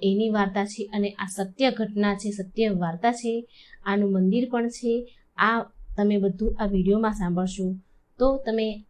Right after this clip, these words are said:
આ ચકલીની શિવ ભક્તિ કેવી છે તે તમને જાણવા મળશે, માટે આ વાર્તા પૂરી સાંભળજો.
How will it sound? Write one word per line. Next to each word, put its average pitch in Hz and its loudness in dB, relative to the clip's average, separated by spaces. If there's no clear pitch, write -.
આ 190 2
ચકલીની 226 2
શિવ 214 -4
ભક્તિ 208 -2
કેવી 220 -2
છે 196 -4
તે 196 -2
તમને 196 -2
જાણવા 208 2
મળશે, 226 -2
માટે 190 -2
આ 190 -4
વાર્તા 185 -4
પૂરી 185 2
સાંભળજો. 180 -2